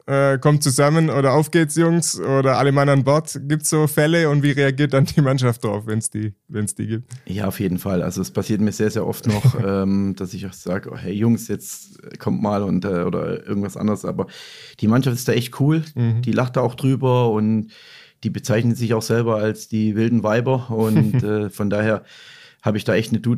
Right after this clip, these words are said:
Speaker 2: eine gute Gruppe zusammen
Speaker 1: Mhm.
Speaker 2: und, äh, das, das wächst grad zusammen. Wir brauchen noch etwas Zeit, aber, ähm, ich glaube, ich bin da sehr zuversichtlich.
Speaker 1: Sag ich, die wilden Weiber, ist das die, die Nachfolge, der Nachfolgeclaim von die jungen Wilden sozusagen?
Speaker 2: Ja,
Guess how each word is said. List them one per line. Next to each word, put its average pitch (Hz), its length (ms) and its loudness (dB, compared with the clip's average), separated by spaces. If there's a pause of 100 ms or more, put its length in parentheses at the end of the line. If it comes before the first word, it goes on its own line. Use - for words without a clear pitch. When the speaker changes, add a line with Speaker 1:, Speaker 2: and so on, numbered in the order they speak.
(120)
Speaker 2:
eine 110 140 -2
gute 107 200 -2
Gruppe 113 280 -4
zusammen 107 400 2
Speaker 1:
Mhm. 117 60 2
Speaker 2:
und, 104 280 -2
äh, 104 320 -2
das, - 420 -12
das - 220 -8
wächst 123 240 -2
grad 120 220 -2
zusammen. 135 400 0 (120)
Wir - 160 -8
brauchen 120 380 0
noch 127 160 -2
etwas - 320 -8
Zeit, 143 320 -2
aber, 110 560 -2
ähm, 107 360 -6 (600)
ich - 60 -20
glaube, 98 180 -8
ich 92 80 -8
bin 104 120 0
da 101 100 0
sehr 98 160 -4
zuversichtlich. 92 760 -8 (280)
Speaker 1:
Sag 98 200 -6
ich, 101 80 -2
die 107 140 -2
wilden 139 320 2
Weiber, 127 440 2 (140)
ist 117 300 -4
das 120 100 -4
die, 123 260 2
die 120 120 0
Nachfolge, 131 680 4
der 123 120 2
Nachfolgeclaim 127 840 2
von 127 220 4
die 123 100 4
jungen 131 280 6
Wilden 127 400 4
sozusagen? 107 640 0
Speaker 2:
Ja, 151 220 4